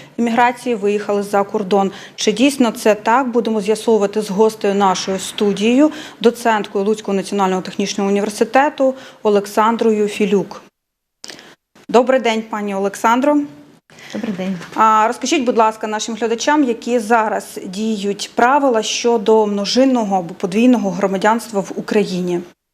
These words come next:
Speaker 2: Мгм. А, спочатку хотілося б зазначити, дійсно, як ви зауважили, що наразі ми говоримо виключно про законопроект, який внесений на розгляд Верховної Ради. Тобто наразі ці норми не діють.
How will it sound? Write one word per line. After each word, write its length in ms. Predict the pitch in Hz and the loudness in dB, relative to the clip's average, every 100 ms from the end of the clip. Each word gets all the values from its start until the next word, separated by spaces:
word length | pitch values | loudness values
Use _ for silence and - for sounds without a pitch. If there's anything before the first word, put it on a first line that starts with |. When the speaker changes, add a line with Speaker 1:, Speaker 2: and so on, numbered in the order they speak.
| - - _ - | -20 -20 _ -2
Speaker 2:
Мгм. 380 | 220 180 151 156 - - - - - - _ - | 0 2 -2 -6 -12 -14 -12 -12 -14 -20 _ -4
А, 340 | 214 214 214 | 0 2 2
спочатку 460 | 214 240 302 330 262 | 0 2 2 2 -2
хотілося 420 | 247 254 254 247 | -4 -2 0 -2
б 60 | 196 | -4
зазначити, 600 | 196 175 151 - - 180 | -2 -2 -2 -4 -10 -4
дійсно, 340 | 190 208 214 | -2 0 -2
як 120 | 196 | -2
ви 80 | 190 | -2
зауважили, 680 | 185 185 196 247 269 269 254 | 0 2 2 2 2 0 0
що 260 | 247 - 208 | -2 -2 2
наразі 420 | 196 214 247 240 | 4 4 2 2
ми 140 | 202 | 0
говоримо 500 | 180 175 202 220 202 | -2 -2 -2 0 0
виключно 560 | 180 185 196 208 - 160 | 0 -2 -2 -4 -4 -6
про 200 | 180 190 | -2 0
законопроект, 960 | 185 165 190 175 160 - 180 190 226 233 | -2 -2 -2 -2 -4 -4 0 2 2 0
який 240 | 180 - | -6 -6
внесений 540 | 190 175 180 196 208 180 | -2 0 0 0 -2 0
на 120 | 175 | -2
розгляд 280 | 175 185 196 | -2 -2 -2
Верховної 500 | 170 165 - 170 170 | -2 -2 0 0 0
Ради. 280 | 160 156 - - | 0 -2 -4 -8
Тобто 260 | 156 - | -10 -4
наразі 600 | 175 180 190 220 233 247 233 226 - - _ | 0 2 4 4 4 4 4 0 -8 -20 _
ці 140 | - | -4
норми 380 | 175 180 202 190 | 0 0 0 0
не 260 | 175 180 175 | 0 0 0
діють. 520 | 165 156 - - | 0 0 0 -8